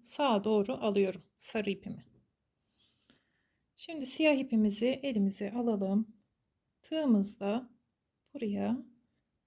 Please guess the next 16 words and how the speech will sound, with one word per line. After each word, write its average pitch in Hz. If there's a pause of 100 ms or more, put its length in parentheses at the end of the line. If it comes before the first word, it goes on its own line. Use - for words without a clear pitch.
(340)
bir 330
tane 214 (420)
ilmek 214
yapalım. - (1500)
Hiçbir 285
şey 262
yapmadım. 202 (760)
Bu 311
sarının 220
içinden 214 (840)
siyahı 277 (120)
geçirdim. 196 (1120)
Sarı 277
ipimiz 240
sağ 214
tarafta. 196